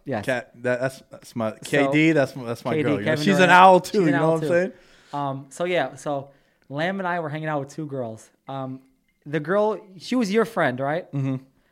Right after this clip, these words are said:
Speaker 1: So they come over. This is before.
Speaker 2: <laughs>
Speaker 1: Yo, act-, okay, yeah, I'm, I got it. This is before, um, we were going to O V O. We were going to O V O that night. It was night one.
Speaker 2: Yeah, yeah, yeah.
Speaker 1: Of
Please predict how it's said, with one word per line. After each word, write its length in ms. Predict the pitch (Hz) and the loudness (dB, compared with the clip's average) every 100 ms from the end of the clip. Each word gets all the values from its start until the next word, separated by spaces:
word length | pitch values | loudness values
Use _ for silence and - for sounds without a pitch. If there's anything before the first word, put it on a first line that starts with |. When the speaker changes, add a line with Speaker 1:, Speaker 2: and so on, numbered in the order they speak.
| _ | _
Speaker 1:
So 320 | - 160 156 | -4 -2 0
they 180 | 143 170 | 0 -2
come 300 | 170 185 147 | -2 -4 -4
over. 280 | 139 135 139 | -4 -4 -6
This 200 | 147 185 | -6 -6
is 80 | 151 | -4
before. 800 | 156 - - - 151 277 127 - 508 523 - 480 | -4 -4 -8 -4 -2 -2 -4 -6 -8 -6 -6 -8
Speaker 2:
<laughs> 440 | - _ _ _ | -8 _ _ _
Speaker 1:
Yo, 320 | - 214 165 - - | 2 2 2 -4 0
act-, 340 | 175 202 - - - - - | 2 2 -8 -20 -20 -20 -2
okay, 260 | 170 185 165 | 0 2 2
yeah, 140 | 156 120 - | 2 -2 -6
I'm, 180 | 143 151 | -4 -2
I 140 | 147 | -2
got 140 | 135 117 | -2 -2
it. 100 | - - - | -6 -18 -2
This 160 | 180 233 | 0 2
is 80 | |
before, 500 | 196 165 175 170 165 | 2 2 2 2 4
um, 200 | 147 139 | 2 0
we 100 | 147 | 0
were 40 | 151 | 0
going 160 | 156 143 | 0 0
to 40 | |
O 80 | 143 | -2
V 180 | 139 139 | -2 -2
O. 100 | 120 | 0
We 100 | 143 | 0
were 60 | |
going 120 | 170 165 | 0 -2
to 60 | |
O 40 | 156 | 0
V 100 | 165 | -2
O 60 | |
that 120 | 139 123 | -2 -4
night. 140 | 123 | -6
It 60 | 131 | -8
was 120 | 127 | -8
night 220 | 160 156 | -10 -8
one. 300 | 147 139 110 _ 120 | -8 -10 -12 _ 0
Speaker 2:
Yeah, 200 | 135 131 | 4 6
yeah, 40 | 127 | 6
yeah. 160 | 127 | 4
Speaker 1:
Of 80 | 101 | 0